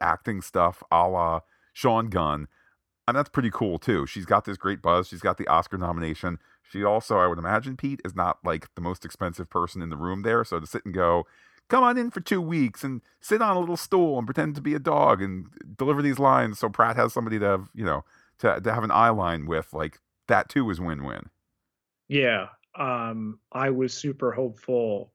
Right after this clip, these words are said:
Speaker 2: that they might get into Rocket's girlfriend for Volume three, Lila the Otter. Um,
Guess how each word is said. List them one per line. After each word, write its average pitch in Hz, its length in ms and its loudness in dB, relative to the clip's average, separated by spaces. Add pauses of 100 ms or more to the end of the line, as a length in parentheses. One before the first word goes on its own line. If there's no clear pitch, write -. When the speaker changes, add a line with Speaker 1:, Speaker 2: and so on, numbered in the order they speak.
(140)
Speaker 2:
that 120 420 -2
they 127 320 -2
might 110 460 -4
get 120 160 0
into 110 720 -4
Rocket's 110 560 -2
girlfriend 110 840 -4
for 104 180 -6
Volume 98 520 -4
three, 107 760 -2
Lila 104 500 0
the 95 300 -6
Otter. 104 640 -2 (680)
Um, 95 560 -6